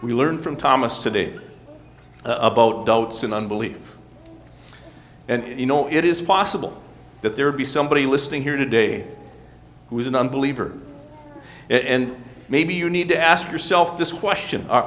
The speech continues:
are there things in my life that I am not willing to change that keep me from being willing to believe in a-, and follow Jesus?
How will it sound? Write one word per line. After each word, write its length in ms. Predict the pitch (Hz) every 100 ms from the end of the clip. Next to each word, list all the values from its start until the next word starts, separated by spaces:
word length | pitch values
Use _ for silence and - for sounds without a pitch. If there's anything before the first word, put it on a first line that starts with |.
| - -
are 200 | 131 143
there 240 | 170 185
things 340 | 180 196 180
in 100 | 185
my 220 | 170 165 196
life 460 | 190 185 110 - - - -
that 140 | 127 135
I 220 | 143 185
am 380 | 170 143 131 135
not 340 | 165 202 151
willing 340 | 160 196 202 180
to 80 |
change 640 | 165 202 175 113 120 110 - - -
that 200 | 127 -
keep 280 | 202 190
me 140 | 143 120
from 220 | - 120
being 180 | 123 120
willing 320 | 135 156 156
to 80 | 160
believe 380 | 147 135 131 113
in 260 | 113 101 - - - - - - - -
a-, 200 | - -
and 120 | 113 113
follow 280 | 104 98
Jesus? 600 | 95 107 90 - - -